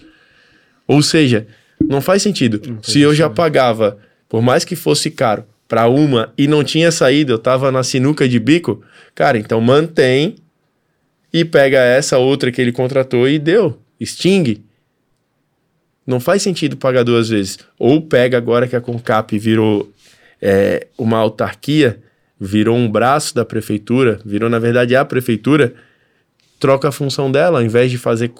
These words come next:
Speaker 1: é, a coleta do resíduo e a destinação final,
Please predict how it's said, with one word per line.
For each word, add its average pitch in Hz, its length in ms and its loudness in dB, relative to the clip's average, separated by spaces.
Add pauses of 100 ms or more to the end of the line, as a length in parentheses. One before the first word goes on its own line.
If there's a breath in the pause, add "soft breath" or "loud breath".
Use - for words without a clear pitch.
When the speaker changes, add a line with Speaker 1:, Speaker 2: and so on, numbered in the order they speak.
Speaker 1:
é, 104 180 -2
a 107 40 -8
coleta 117 500 -2
do 120 100 -4
resíduo 117 480 0
e 120 40 2
a 117 40 0
destinação 113 480 -6
final, 143 480 -4